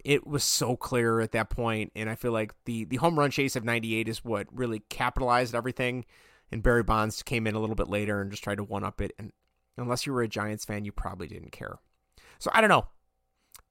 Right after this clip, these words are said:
Do I, do I consider Aaron Judge the new, like, leader or Roger Maris the leader with sixty-one? I just, I don't care anymore. Hit home runs, make it entertaining for me, and we'll go from there.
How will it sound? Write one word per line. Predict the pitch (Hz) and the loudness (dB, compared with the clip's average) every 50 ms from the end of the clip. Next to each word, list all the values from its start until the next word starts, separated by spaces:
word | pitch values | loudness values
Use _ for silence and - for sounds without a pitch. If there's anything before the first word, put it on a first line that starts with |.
| _ _ - | _ _ 2
Do | 165 180 180 | 4 8 10
I, | 175 165 160 156 156 151 151 147 147 - - | 12 12 12 12 10 10 8 6 4 2 2
do | 151 160 | 4 4
I | 156 151 | 4 4
consider | 160 147 - 160 143 - - | 4 0 0 0 0 0 2
Aaron | 139 143 143 143 131 | 2 2 2 4 4
Judge | 131 139 135 139 127 - | 4 4 4 2 0 -2
the | - 131 | -4 -2
new, | 127 127 131 127 127 127 127 127 123 | 0 0 0 0 2 2 0 0 0
like, | 110 110 113 113 | 0 0 0 0
leader | 123 131 135 135 135 | 0 0 2 4 6
or | 135 120 117 | 6 6 4
Roger | 117 120 123 123 127 | 4 2 2 2 0
Maris | 117 117 117 117 120 117 - - | 0 0 0 0 0 0 -2 -4
the | - - 117 | -6 -4 -2
leader | 117 123 123 113 120 120 120 120 117 120 - _ _ _ _ _ - | 0 0 2 4 4 4 4 2 0 -4 -12 _ _ _ _ _ -12
with | - 123 117 - | -10 -8 -8 -6
sixty-one? | - - 135 - - 131 117 117 123 123 123 123 123 120 - _ _ _ _ _ _ _ _ _ _ _ _ _ _ _ _ - | -4 -4 -4 -4 -4 -2 0 2 2 4 2 2 0 -4 -10 _ _ _ _ _ _ _ _ _ _ _ _ _ _ _ _ -2
I | 135 143 | 0 0
just, | 156 156 - - | 2 0 0 0
I | - 151 | 2 4
don't | 151 139 117 - | 4 4 4 2
care | - 107 110 | 0 0 0
anymore. | 110 110 107 107 104 104 107 - - | 0 0 0 0 0 0 -2 -4 -2
Hit | - - 190 190 | 2 4 6 6
home | 180 170 160 | 6 6 6
runs, | 147 139 135 135 135 123 - - | 6 6 6 6 4 2 -2 -2
make | - 135 139 - | -2 0 0 0
it | 131 110 | 0 0
entertaining | 143 131 117 - 127 117 120 120 | 0 0 0 0 0 0 0 -2
for | - - 120 | -2 -4 -2
me, | 117 117 117 117 | -2 0 0 0
and | 113 110 | 0 0
we'll | 107 110 | -2 -4
go | 104 101 | -4 -6
from | 101 - - 90 | -6 -6 -10 -12
there. | 80 69 90 | -10 -10 -12